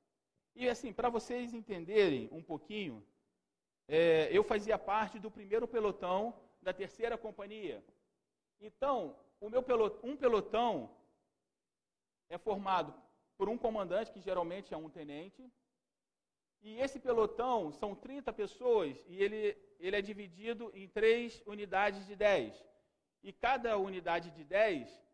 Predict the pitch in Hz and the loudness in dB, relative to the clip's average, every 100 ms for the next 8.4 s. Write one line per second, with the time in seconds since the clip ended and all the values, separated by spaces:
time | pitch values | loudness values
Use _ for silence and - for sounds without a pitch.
0 | - 165 202 190 180 180 175 202 196 202 | -16 -6 -6 -4 0 0 0 -6 -12 -8
1 | 196 185 202 226 202 190 190 190 196 214 | 0 2 2 0 0 0 0 -6 -6 -6
2 | 190 185 208 190 - 98 _ _ 147 165 | -4 -4 -4 -4 -10 -20 _ _ -18 -18
3 | _ 190 196 190 - 165 185 214 208 196 | _ -10 -8 -10 -12 -20 -18 -18 -18 -16
4 | 185 165 151 98 - _ _ _ _ _ | -14 -4 -2 -2 -8 _ _ _ _ _
5 | - 226 269 269 - 285 302 254 240 185 | -14 2 4 4 4 4 4 0 0 0
6 | 202 214 190 220 208 240 240 220 220 220 | 2 2 0 -4 -2 -2 0 0 0 -4
7 | 220 214 175 147 127 - 262 262 - 175 | -10 -12 -4 -2 0 2 4 4 2 -2
8 | 151 196 160 107 | 0 0 0 -4